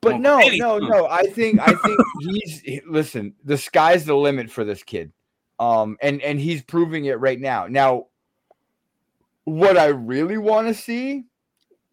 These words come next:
Speaker 1: my, my, my true testament to him growing
Speaker 2: Mm-hmm.
Speaker 1: is I wanna see him without Rhea and without the Judgment Day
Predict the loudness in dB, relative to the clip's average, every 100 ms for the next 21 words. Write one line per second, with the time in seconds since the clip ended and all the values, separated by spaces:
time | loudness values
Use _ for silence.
0 | _ -2 -2 -2 -2 0 2 0 -2 -2
1 | -2 -6 -14 -12 -6 -6 -6 -8 -10 -14
2 | -20 _ -2 -2 -2 -6 -10 -10 -8 -8
3 | -8 -10 -8 -2 0 2 0 -8 -20 _
4 | _ _ _ _ _ _ _ _ 0 0
5 | 0 -6 -12 _ -4 0 0 2 2 0
6 | -4 -8 -6 -4 -4 -6 -10 -4 -4 -2
7 | 0 0 0 -4 -2 0 -2 -4 -16 _
8 | _ -8 -4 0 0 0 0 0 0 -6
9 | -2 0 0 -2 -10 -8 -4 -2 -4